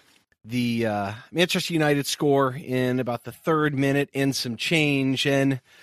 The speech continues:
in almost embarrassing fashion, really. Um, Rashford takes the ball wide. We've got numbers here. Godfrey stays with him somewhat.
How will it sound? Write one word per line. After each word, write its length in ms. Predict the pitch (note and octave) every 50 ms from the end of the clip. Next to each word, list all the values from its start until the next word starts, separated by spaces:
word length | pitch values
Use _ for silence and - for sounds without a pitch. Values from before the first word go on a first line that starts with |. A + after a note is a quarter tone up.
| - - _ _ _ _ _
in 100 | - F3+
almost 320 | F#3 F#3+ F#3 F3 D#3+ - -
embarrassing 540 | C3+ A2 A2+ A#2 A#2 A#2 A2+ - A#2+ G#2+ G2
fashion, 640 | - - B2 A2+ A#2 A2+ - - A#2 G#2+ G#2 G2+
really. 440 | A2+ B2 B2 A#2 A#2 A2 A2 A2+ A2+ B2+ C3+ B2+
Um, 500 | - A#2 A2+ A2 A2 A2 G#2+ A2 G#2+ G#2 - _ _ _ _ _ -
Rashford 600 | C3+ C#3 C#3 C3+ B2+ - - C#3+ B2+ A#2+ A2+ -
takes 280 | - - C#3+ C3+ - -
the 80 | C#3+
ball 280 | C3 A#2 C3+ C3 B2+ A#2+
wide. 400 | A2+ B2 B2+ C3+ C#3+ C#3 B2+ A#2+
We've 180 | G#2+ B2+ B2+ B2
got 180 | C#3 C3 A2+
numbers 540 | A#2 A#2 B2 D3 D3+ C#3+ B2+ A2+ G#2 - -
here. 320 | - A#2 A2 A2 A2 A2
Godfrey 400 | G#2 - C3 C#3+ C#3+ - - D3
stays 460 | C3+ - - - D3+ C#3+ C#3 B2+ - B2
with 280 | A#2 C3+ C#3+ D3 -
him 240 | - D#3 C3+ C3 C3+
somewhat. 680 | - - - - A#3 A3+ G#3+ G3+ F#3+ F#3 F#3+ F#3 -